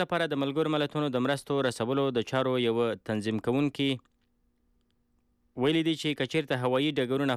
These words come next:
فعال نه وي او هغوی ورته لاسرسی ونه لري، نو و به نشي کړای چې اضافي روغتیايي کارکوونکي، دارو درمل او لازم سامان آلات یمن ته انتقال کړي او نه به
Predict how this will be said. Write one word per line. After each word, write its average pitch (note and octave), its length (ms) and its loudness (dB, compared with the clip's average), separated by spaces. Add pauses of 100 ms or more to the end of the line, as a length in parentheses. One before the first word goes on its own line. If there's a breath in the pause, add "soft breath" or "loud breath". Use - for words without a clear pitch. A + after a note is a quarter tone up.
فعال B2 340 2
نه D#3+ 140 2
وي F3+ 40 2 (140)
او C#3 140 0
هغوی B2+ 260 0
ورته C3 240 0
لاسرسی A2+ 480 -2
ونه C#3+ 260 2
لري، F3+ 180 0
نو F3 140 2 (560 soft breath)
و D#3+ 120 0
به D#3+ 140 0
نشي F#3+ 240 0
کړای D3+ 200 0
چې C3 160 -2
اضافي B2+ 420 0
روغتیايي C3 460 0
کارکوونکي، C3 560 0 (220)
دارو A2+ 260 2
درمل B2+ 380 2
او C3+ 180 0
لازم B2+ 480 0
سامان A#2 400 0
آلات C#3 260 0 (140)
یمن A#2+ 320 2
ته F#2+ 100 -2
انتقال G2 380 -2
کړي - 500 -4
او G2+ 80 2
نه D3+ 160 2
به D3 80 2